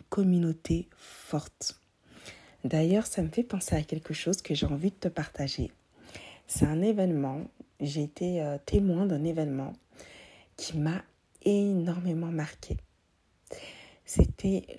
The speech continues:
lors, euh, du ramadan, d'un ramadan, lors de la prière de Tarawih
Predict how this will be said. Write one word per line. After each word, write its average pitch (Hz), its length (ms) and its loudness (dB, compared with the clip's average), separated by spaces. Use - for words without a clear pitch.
lors, 175 600 -2
euh, 160 340 -4
du 151 200 -4
ramadan, 156 640 -4
d'un - 140 -6
ramadan, 165 600 -4
lors 165 160 4
de 180 80 2
la 160 140 -2
prière 180 320 0
de 156 60 -2
Tarawih 160 500 -2